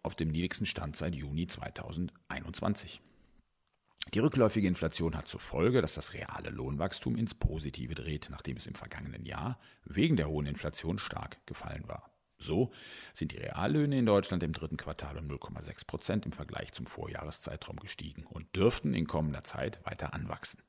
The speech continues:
Auch in der Eurozone, wo die Inflation im Oktober auf zwei Komma neun Prozent zurückgegangen war und nun sogar bei nur noch zwei Komma vier Prozent liegt, dürften die Reallöhne langsam wieder steigen. Auf der anderen Seite muss man sagen, so nah war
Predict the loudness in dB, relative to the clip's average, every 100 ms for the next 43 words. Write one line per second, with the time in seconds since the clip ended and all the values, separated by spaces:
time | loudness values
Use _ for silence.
0 | _ _ -18 -16 -16 -20 -20 0 4 8
1 | 8 8 8 8 6 4 4 0 0 -2
2 | -4 -8 -4 0 2 2 0 2 2 0
3 | -4 -6 -6 -8 -8 -2 0 0 0 -2
4 | 0 0 0 0 -2 0 2 0 2 2
5 | 0 0 -2 -4 -4 -4 -4 -6 -8 -8
6 | -8 -10 -6 -2 0 0 -4 -6 -4 -2
7 | -2 -6 -20 -20 _ -4 6 6 6 -2
8 | -6 -6 -8 -8 -8 -8 -8 -6 -2 -2
9 | -2 -4 -6 -4 -4 -4 -4 -8 _ -8
10 | -6 -8 -8 -8 -12 -14 _ _ -18 -8
11 | -6 -4 0 4 4 4 0 -4 -18 -20
12 | -20 -8 -2 2 4 4 4 4 6 6
13 | 8 6 4 -6 -20 -20 _ _ -18